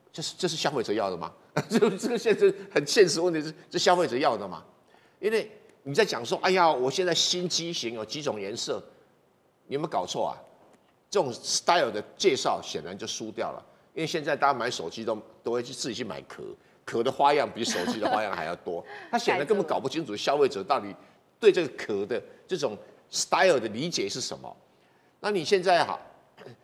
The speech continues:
Speaker 1: 没有错啦，你说批评说，哎，华为怎么没有讲它的规格啊，它的技术档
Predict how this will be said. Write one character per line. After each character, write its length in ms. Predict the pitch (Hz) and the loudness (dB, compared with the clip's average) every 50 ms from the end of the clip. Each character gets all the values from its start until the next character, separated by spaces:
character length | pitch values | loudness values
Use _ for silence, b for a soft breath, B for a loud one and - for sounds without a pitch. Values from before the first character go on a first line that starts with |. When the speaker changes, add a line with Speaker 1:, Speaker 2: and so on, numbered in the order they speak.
| _ _ | _ _
Speaker 1:
没 140 | - 165 208 | -2 0 2
有 100 | 185 139 | 2 2
错 220 | - 208 180 139 | 2 0 0 2
啦， 160 | 117 85 73 78 | 0 -2 -4 -6
你 60 | 107 | -8
说 240 | 120 147 175 170 170 | -6 -2 -2 0 -2
批 220 | 170 - 190 190 | -2 -4 -6 -6
评 160 | 156 135 120 131 | -4 -6 -6 -6
说， 220 | 131 147 143 139 | -6 -6 -6 -4
哎， 120 | - 175 | -4 -6
华 200 | 170 - 170 190 | -2 0 2 2
为 100 | 214 180 | 2 2
怎 100 | 151 - | 0 -2
么 80 | 139 143 | -4 -6
没 120 | - 165 | -4 -4
有 120 | 190 165 123 | -4 -4 -4
讲 260 | - - 123 95 104 | -4 -6 -6 -6 -6
它 160 | 104 147 160 | -8 -10 -8
的 140 | 156 147 131 | -6 -6 -8
规 300 | 127 - - 151 151 151 | -8 -4 -2 -2 -2 -2
格 260 | 151 - 117 110 110 | -4 -4 -6 -4 -4
啊， 160 | 110 107 113 120 | -4 -6 -6 -6
它 80 | 147 | -8
的 120 | 139 123 117 | -10 -10 -12
技 260 | - - - 165 131 | -10 -10 -10 -8 -8
术 180 | 120 - 151 127 | -6 -6 -8 -6
档 200 | - - 95 - | -4 -4 -4 -4